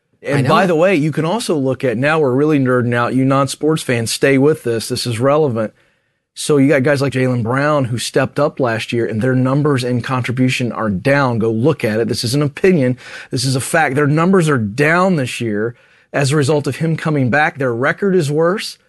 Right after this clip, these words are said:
Speaker 1: I mean, it's undeniable that the guy is a cancer with the organization.
Speaker 2: And you know what's amazing, though? And this is,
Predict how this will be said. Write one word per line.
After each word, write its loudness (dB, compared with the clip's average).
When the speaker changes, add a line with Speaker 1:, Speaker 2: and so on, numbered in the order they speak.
Speaker 1:
I 2
mean, 2
it's 0
undeniable 2
that 0
the -2
guy 0
is 0
a -6
cancer -6
with -2
the 0
organization. -2
Speaker 2:
And 2
you 4
know 2
what's 2
amazing, 2
though? 0
And 0
this 0
is, -6